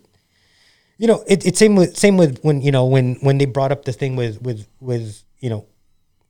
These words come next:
Colin Kaepernick kneeling, right? And, and one of the biggest things is that, you know, when he started kneeling, he said, "I'm kneeling because of this."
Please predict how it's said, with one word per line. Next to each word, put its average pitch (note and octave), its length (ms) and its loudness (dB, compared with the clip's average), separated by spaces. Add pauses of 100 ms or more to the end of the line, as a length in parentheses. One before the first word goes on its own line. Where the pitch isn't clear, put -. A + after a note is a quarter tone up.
(140)
Colin C#3 260 -2
Kaepernick B2+ 480 -4
kneeling, F#2+ 460 -10 (300)
right? A#2+ 240 -4
And, C#3+ 260 2 (440)
and B2+ 460 -2 (520)
one D3 160 0
of E3 60 2
the D3 60 0
biggest D3+ 460 -2
things F#3+ 280 0
is B2+ 120 -4
that, C3+ 220 2
you C3+ 60 0
know, B2+ 100 0
when B2 140 -2
he D3 120 0
started C3+ 340 -2
kneeling, D3+ 380 0
he C3 140 -2
said, B2 240 -2
"I'm B2+ 140 -2
kneeling C#3+ 300 0
because B2 280 -2
of G2 140 -4
this." G#2+ 400 -4